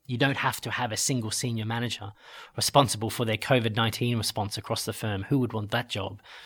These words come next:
if you needed it? Um, but firms are free to allocate these responsibilities in the best way they see fit across their management structure.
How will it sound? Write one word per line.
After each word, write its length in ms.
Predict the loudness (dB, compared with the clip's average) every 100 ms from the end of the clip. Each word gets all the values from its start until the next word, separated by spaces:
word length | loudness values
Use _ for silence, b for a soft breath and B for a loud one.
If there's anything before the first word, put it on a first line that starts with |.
| B
if 160 | -4 -2
you 80 | 0
needed 300 | 2 2 0
it? 180 | -4 -6 B B 4
Um, 180 | 4 6
but 140 | 4
firms 320 | 8 6 8
are 220 | 8 8
free 320 | 4 4 4 4
to 100 | 4
allocate 480 | 4 2 0 0
these 180 | -2 -2
responsibilities 840 | -2 -2 -2 -2 -2 -2 -4 -6 -6
in 100 | -8
the 80 |
best 380 | -6 0 2 2
way 100 | 0
they 140 | -2 -2
see 200 | -2 -4
fit 220 | -4 -4
across 280 | -2 -4 -2
their 120 | -2
management 400 | 0 0 -2 -4
structure. 480 | -4 -4 -4 -6